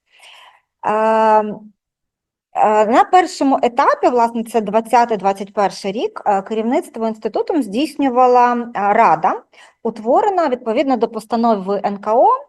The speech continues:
е, С Р Р, тимчасове положення про організацію управління вищими навчальними закладами від одинадцятого березня тисяча дев'ятсот дев'ятнадцятого року.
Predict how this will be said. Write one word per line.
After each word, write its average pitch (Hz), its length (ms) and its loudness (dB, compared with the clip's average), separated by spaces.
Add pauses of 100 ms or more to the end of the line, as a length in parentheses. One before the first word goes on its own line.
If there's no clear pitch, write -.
е, 254 340 -2
С 254 140 -10
Р 269 100 0
Р, 247 380 0 (280)
тимчасове 240 480 2
положення 294 560 0
про 240 160 0
організацію 226 680 0
управління 220 480 -2
вищими 208 360 -4
навчальними 220 520 -2
закладами 151 680 -4
від 208 180 -4
одинадцятого 185 600 -6
березня 254 480 0 (260)
тисяча 262 220 -12
дев'ятсот 208 320 2
дев'ятнадцятого 196 640 -2
року. 165 400 -4